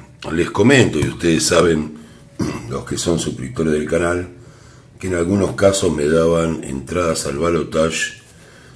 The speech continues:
de, mm, tanto de Pato como de Sergio, eh, y en otros casos me daban, eh,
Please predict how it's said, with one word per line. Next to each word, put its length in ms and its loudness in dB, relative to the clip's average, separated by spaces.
de, 600 -2
mm, 720 -8
tanto 360 -4
de 80 -4
Pato 500 2
como 280 -6
de 80 -6
Sergio, 600 0
eh, 480 -2
y 180 -4
en 100 4
otros 260 -2
casos 400 0
me 120 -4
daban, 480 2
eh, 720 -8